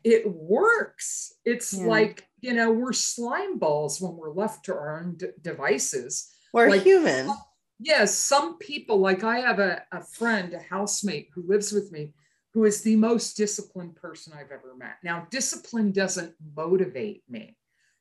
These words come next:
Speaker 1: Now, thinking about habits, think about what motivates you, but I am a very determined person
Speaker 2: Mm-hmm.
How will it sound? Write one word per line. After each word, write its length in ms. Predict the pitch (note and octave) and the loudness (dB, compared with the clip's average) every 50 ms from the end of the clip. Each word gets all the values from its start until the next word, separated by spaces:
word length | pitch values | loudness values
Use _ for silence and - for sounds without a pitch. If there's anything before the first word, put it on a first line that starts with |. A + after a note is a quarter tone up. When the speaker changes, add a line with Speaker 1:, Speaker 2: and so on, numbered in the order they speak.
| _ - | _ -4
Speaker 1:
Now, 120 | F3 F3+ | -4 -4
thinking 440 | F3 - - A#3 A#3 A#3 D4+ B3+ C4 | -2 0 0 0 0 -2 -6 -10 -8
about 300 | A3 A3 G#3 F3+ - - | -4 -2 -2 -2 -4 -8
habits, 560 | - G3 G#3+ A3 G#3 - C#3 - - - - | -6 -4 -2 -2 -2 -2 -4 -6 -6 -8 -4
think 220 | - G#3+ A3+ A3 | -2 -2 -2 -2
about 280 | B3 G#3+ B3 A3+ - - | -6 -8 -8 -8 -8 -6
what 220 | F3+ F3 - - | -8 -8 -8 -6
motivates 520 | F3 F#3 G3+ G#3 G#3+ F#3+ E3 D#3 - - - | -2 2 4 4 4 2 -4 -8 -8 -14 -20
you, 100 | D3+ - - | -18 -14 -12
but 180 | E3+ - - - | -12 -12 -8 -4
I 160 | F#3+ G#3+ C4 C#4+ | -2 -2 0 0
am 140 | C4+ G3+ | -2 -2
a 140 | D#3 C#3 - - _ - | -2 -4 -8 -10 _ -2
very 500 | F3+ F#3 G#3 G#3 G#3+ G#3+ F#3 - _ _ _ - | 0 2 4 4 4 4 2 -6 _ _ _ -16
determined 960 | - D#3 D3 - - - - - F#3+ F#3 F#3+ F3 D3+ C3 G#2+ F#2+ - - - _ _ _ _ _ | -14 -14 -14 -12 -14 -14 -8 -4 -2 -2 -2 -2 -4 -8 -10 -14 -16 -20 -20 _ _ _ _ _
person 340 | - - - - - - _ _ _ - | -20 -20 -18 -18 -18 -18 _ _ _ -8
Speaker 2:
Mm-hmm. 480 | F#3 F#3 F3 F3 D#3+ D3+ D3+ D#3 D#3+ | -6 -4 -2 -2 0 0 0 -2 -4